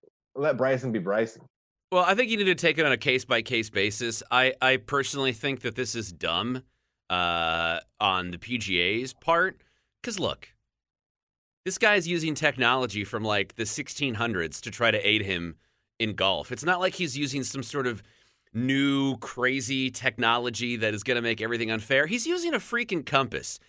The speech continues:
Speaker 2: And
Speaker 1: Right.
Speaker 2: also, uh, if, if the P G A Tour and U S G A and R N A are concerned about Bryson DeChambeau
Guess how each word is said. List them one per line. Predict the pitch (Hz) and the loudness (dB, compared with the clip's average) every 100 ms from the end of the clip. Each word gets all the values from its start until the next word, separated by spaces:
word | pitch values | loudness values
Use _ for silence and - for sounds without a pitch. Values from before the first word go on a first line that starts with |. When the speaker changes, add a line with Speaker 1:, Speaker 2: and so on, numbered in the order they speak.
| _ _ - | _ _ -2
Speaker 2:
And | 180 | 2
Speaker 1:
Right. | 214 | 4
Speaker 2:
also, | 233 196 160 139 - _ _ _ - | 2 4 2 2 -6 _ _ _ -2
uh, | 143 131 120 - 107 _ _ _ _ _ _ _ _ | 2 2 0 -4 -20 _ _ _ _ _ _ _ _
if, | 160 160 - - - | -6 -6 -8 -12 -6
if | 160 | -4
the | 156 | -4
P | 151 247 | -4 -4
G | 247 247 | -2 -4
A | |
Tour | - 175 185 208 160 - | -2 0 2 0 -4 -4
and | 117 107 | -4 0
U | 156 | 2
S | 175 | 0
G | - 156 156 | 0 0 2
A | 170 175 | 2 0
and | 107 | -2
R | 104 139 | 0 2
N | 147 | 2
A | 139 156 175 _ _ - | 2 0 -4 _ _ -2
are | 104 101 101 | 2 2 0
concerned | - 110 - 131 151 160 | -2 -6 0 0 2 2
about | 117 101 | 0 2
Bryson | 110 127 - 123 | 2 2 0 -4
DeChambeau | 120 127 139 131 120 123 127 147 | -2 -2 -2 -2 0 0 0 -2